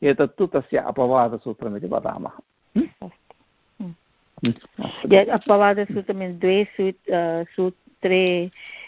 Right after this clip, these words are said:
Speaker 2: अ, एककाले आगच्छति, अ, कस्य
Speaker 1: हम्म।
Speaker 2: बलं भवति?
Speaker 1: द्वयोः अपि अन्यत्र, इत्युक्ते बहु किमपि अ-,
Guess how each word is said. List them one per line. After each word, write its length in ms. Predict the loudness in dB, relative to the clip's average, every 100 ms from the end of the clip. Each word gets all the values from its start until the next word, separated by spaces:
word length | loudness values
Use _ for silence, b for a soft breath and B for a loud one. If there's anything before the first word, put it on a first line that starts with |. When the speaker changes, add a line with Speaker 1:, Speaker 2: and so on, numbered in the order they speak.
| B
Speaker 2:
अ, 40 | 4 4 4 0 0
एककाले 1600 | -2 -2 2 4 6 4 2 2 4 4 2 2 2 0 -2 -4
आगच्छति, 1160 | -4 0 0 0 -2 0 -2 2 2 4 2 -2 b b b b 0
अ, 200 | 2 2
कस्य 580 | 2 2 4 6 6
Speaker 1:
हम्म। 140 | 6 4
Speaker 2:
बलं 340 | 4 2 0
भवति? 720 | 2 2 0 0 0 0 -4 -8 _ _ _ _ _ _ _ _ _ _ _ -20 -20 -20 _ 4
Speaker 1:
द्वयोः 580 | 8 10 10 6 2
अपि 180 | 0 2
अन्यत्र, 680 | 2 2 0 -2 -2 -2 -2 -6
इत्युक्ते 600 | -16 -12 -10 -8 -6 -2
बहु 240 | -2 -2 -2
किमपि 420 | 4 4 4
अ-, 80 | 0